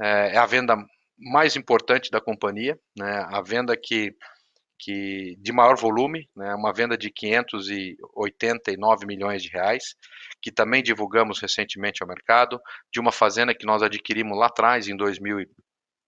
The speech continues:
dois mil e seis, dois mil e sete, da companhia, é,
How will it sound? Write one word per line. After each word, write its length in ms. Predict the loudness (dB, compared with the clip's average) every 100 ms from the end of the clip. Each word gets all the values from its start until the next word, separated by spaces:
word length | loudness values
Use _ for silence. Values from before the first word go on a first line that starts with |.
| _ -12 -6 -4 -6 -8
dois 220 | -6 -6 -4
mil 120 | -4
e 40 |
seis, 440 | -2 -2 -2 -6 -8
dois 140 | -8
mil 100 | -6
e 20 |
sete, 360 | -2 0 0 -2
da 80 | -8
companhia, 560 | -8 -8 -8 -2 -2 -2 -12 -20 -20 _
é, 280 | -8 -6 -6